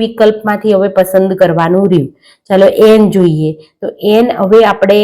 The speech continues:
અહીંયા જોવાનો છે, આ બંને વિકલ્પમાં. તો અહીંયા same to same છે, એટલે આ વિકલ્પ ખોટો છે અને આ વિકલ્પ સાચો છે. ચાલો, હવે આપણે ક્વાર્ટર શબ્દમાં જોઈએ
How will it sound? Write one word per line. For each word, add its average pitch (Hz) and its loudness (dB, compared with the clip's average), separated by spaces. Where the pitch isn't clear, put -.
અહીંયા 196 -2
જોવાનો 175 2
છે, 151 -2
આ 180 -2
બંને 180 2
વિકલ્પમાં. 156 -2
તો - -4
અહીંયા 208 -2
same 240 4
to 262 4
same 214 2
છે, 190 0
એટલે 196 -2
આ 220 0
વિકલ્પ 214 0
ખોટો 254 2
છે 180 -4
અને 175 -6
આ 202 -2
વિકલ્પ 233 -4
સાચો 359 -4
છે. 254 -2
ચાલો, 151 -2
હવે 240 2
આપણે 262 -2
ક્વાર્ટર 202 0
શબ્દમાં 208 0
જોઈએ 208 2